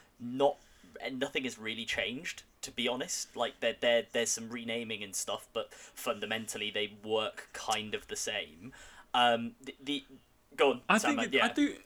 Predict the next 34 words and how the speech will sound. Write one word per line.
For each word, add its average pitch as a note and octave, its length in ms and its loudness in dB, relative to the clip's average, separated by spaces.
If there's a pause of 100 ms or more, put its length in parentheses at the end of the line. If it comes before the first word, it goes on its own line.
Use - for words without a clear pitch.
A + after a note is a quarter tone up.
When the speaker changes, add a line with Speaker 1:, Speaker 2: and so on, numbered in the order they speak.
Speaker 2:
I, G#3+ 100 -4
no, B3+ 180 4
I A#3 80 8
do. C#4+ 200 2
I A#3 100 6
do D4 180 2
think G#3+ 240 0
there F3+ 120 6
are D#3+ 60 8
some D3 220 -2
good C3+ 240 4
changes A2 480 0
there. F#2 100 4
I G2 80 6
do B2+ 80 2
think B2+ 220 -6
many C3+ 560 0
more F#2 600 -2 (420)
are, G2+ 320 6 (100)
because B2+ 260 -2
I C3+ 120 6
do D#3 220 2
think B2 260 -2
there A2 160 6
was G2+ 180 2
a F2+ 60 -4
saturation F2+ 840 -2
in D#2+ 340 -8 (420)
the, F#2+ 140 -2
the G2 240 -8
secondaries F2+ 560 -4
people E2 200 -8
were E2+ 120 -2
taking. D#2+ 540 -2